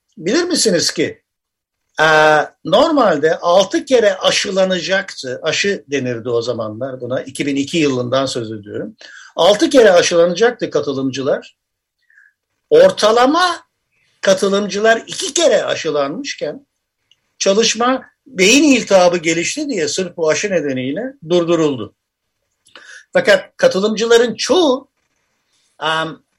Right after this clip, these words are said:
beyinlerini bağışlamışlardı ve izlenmeye devam ettiler.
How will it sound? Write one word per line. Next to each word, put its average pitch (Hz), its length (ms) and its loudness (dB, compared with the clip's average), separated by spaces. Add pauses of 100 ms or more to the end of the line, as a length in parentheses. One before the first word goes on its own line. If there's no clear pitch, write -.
(140)
beyinlerini 214 760 0
bağışlamışlardı 151 1160 -2
ve 226 120 -2
izlenmeye 208 600 0
devam 202 340 4
ettiler. - 560 -12